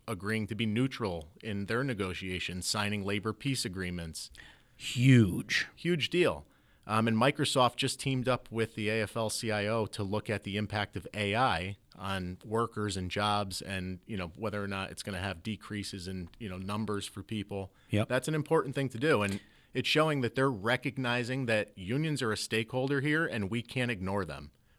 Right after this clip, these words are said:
Speaker 1: We have to make them part of the conversation. We have to listen, and we can't just cut people out.
Speaker 2: It's really important because, uh,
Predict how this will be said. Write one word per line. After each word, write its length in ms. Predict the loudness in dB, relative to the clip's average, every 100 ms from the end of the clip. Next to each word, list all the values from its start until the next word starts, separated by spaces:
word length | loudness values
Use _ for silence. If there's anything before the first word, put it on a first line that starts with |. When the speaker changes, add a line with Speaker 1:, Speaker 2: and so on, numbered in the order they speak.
| -2
Speaker 1:
We 120 | 0
have 240 | 2 2
to 80 | 0
make 200 | -2 -2
them 160 | -2 -2
part 220 | 0 0
of 60 | 0
the 60 |
conversation. 720 | -2 -4 -4 -4 -2 -2 -2 -2
We 80 |
have 100 | -2
to 80 | -4
listen, 500 | -4 -2 -2 -2 -2
and 240 | -2 -4 -2
we 120 | -4
can't 260 | -4 -6
just 160 | -6 -8
cut 240 | -6 -6
people 300 | -6 -10 -8
out. 240 | -8 -8 -10 -12 6
Speaker 2:
It's 240 | 6 8
really 320 | 10 12 12
important 380 | 10 12 10 12
because, 420 | 10 10 10 6
uh, 80 | 4